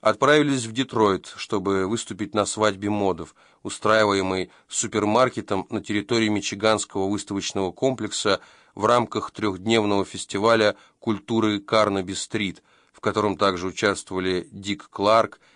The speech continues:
Гэри Льюис, его ещё в армию не забрали, э, The Playboys, Бобби Хэп, The Yardbirds, Джимми Клентон, Брайан Хайленд и Сэм The Sham and the Pharaohs.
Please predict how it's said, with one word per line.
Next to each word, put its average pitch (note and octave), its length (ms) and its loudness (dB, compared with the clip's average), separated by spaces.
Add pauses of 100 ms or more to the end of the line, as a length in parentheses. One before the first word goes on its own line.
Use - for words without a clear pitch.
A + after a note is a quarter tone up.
(140)
Гэри G#2 360 2
Льюис, F#2+ 540 -4
его G2 220 -4
ещё F#2+ 200 -6
в F#2+ 80 -2
армию F#2 280 0
не F2+ 80 -4
забрали, F2+ 560 -2 (280)
э, G2+ 140 0
The F#2+ 320 -6
Playboys, G2+ 760 0 (320)
Бобби G2+ 400 0
Хэп, G#2 440 0 (320)
The F#2+ 400 0
Yardbirds, F#2+ 880 0 (340)
Джимми A2 340 2
Клентон, G2+ 720 0 (260)
Брайан G#2+ 500 2
Хайленд G2 680 2 (100)
и F#2+ 440 -2
Сэм - 580 -2
The G2+ 200 -6
Sham A2 540 0 (280)
and G2+ 300 0
the G2 400 2
Pharaohs. F2+ 840 0